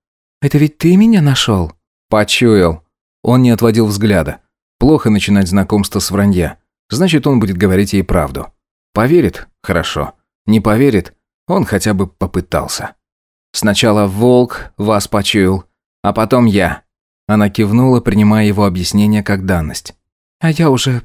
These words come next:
приготовилась умирать. Знаешь, замерзать только сначала страшно, а потом ничего. Засыпаешь и видишь сон, как будто ты — это уже не совсем ты.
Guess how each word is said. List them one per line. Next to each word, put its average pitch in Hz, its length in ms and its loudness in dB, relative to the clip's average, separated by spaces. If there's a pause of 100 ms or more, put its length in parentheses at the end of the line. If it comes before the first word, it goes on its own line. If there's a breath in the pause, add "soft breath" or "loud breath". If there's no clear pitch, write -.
приготовилась 117 680 -2
умирать. 107 440 0 (420)
Знаешь, 131 480 0 (380)
замерзать 123 480 0
только 123 220 -4
сначала 117 400 -2
страшно, 101 520 -4 (320)
а - 60 -4
потом 190 240 2
ничего. 131 540 0 (400)
Засыпаешь 165 720 0
и 127 120 2
видишь 135 400 0
сон, 156 360 0
как 117 220 -4
будто 131 360 -2
ты — 175 380 0
это 135 180 -2
уже 131 200 0
не 131 100 0
совсем 127 440 -2
ты. 95 260 -4